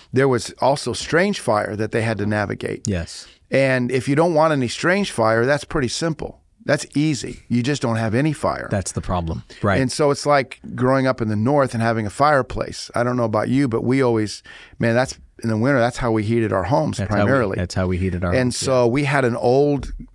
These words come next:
Speaker 1: ugly carpet that we would put down in front of the fireplace on top of the good carpet.
Speaker 2: Yeah.
Speaker 1: Because even if we had the grate closed or the mesh,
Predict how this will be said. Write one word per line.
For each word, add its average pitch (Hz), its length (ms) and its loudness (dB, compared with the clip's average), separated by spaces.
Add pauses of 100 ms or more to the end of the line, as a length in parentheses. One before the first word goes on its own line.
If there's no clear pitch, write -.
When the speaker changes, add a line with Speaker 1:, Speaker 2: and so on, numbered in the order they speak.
Speaker 1:
ugly 123 540 0 (120)
carpet 151 560 -2 (120)
that 117 200 0
we 127 120 2
would 113 220 -2
put 143 260 -2
down 117 360 2
in 117 220 -2
front 143 400 -2 (140)
of 107 380 -2 (300)
the 107 80 -4
fireplace 127 640 2
on 120 180 -2
top 120 240 0
of 113 60 -2
the 107 80 0
good 131 260 0
carpet. - 540 -4 (340)
Speaker 2:
Yeah. 104 140 0
Speaker 1:
Because 131 300 0
even 160 200 2
if - 100 -8
we 156 120 2
had 139 160 0
the 120 80 0
grate 127 460 0
closed 131 600 2
or 117 80 2
the 113 100 0
mesh, 117 420 0